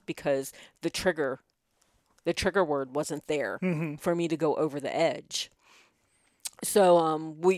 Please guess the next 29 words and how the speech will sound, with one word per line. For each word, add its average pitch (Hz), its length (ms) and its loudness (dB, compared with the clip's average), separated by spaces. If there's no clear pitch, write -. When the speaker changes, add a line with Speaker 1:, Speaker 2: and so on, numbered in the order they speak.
Speaker 1:
we 190 60 0
Speaker 2:
And 196 60 0
Speaker 1:
started 170 300 6
doing 151 220 -4
different 180 320 -2
things. 131 400 -8
Speaker 2:
Yep. 202 120 8
Speaker 1:
So - 180 0
Speaker 2:
And 208 80 6
you 202 60 8
said 214 180 8
you 202 60 12
had 196 100 12
a 202 40 2
second 262 320 10
thing. 165 260 0
Speaker 1:
So 370 160 4
the 359 120 6
second 480 320 6
thing 247 260 4
was, 180 300 8
is 214 80 -4
that 220 160 4
usually 302 360 0
when 254 200 2
people 214 280 -2
talk 190 300 6
about 175 340 6
which - 300 -6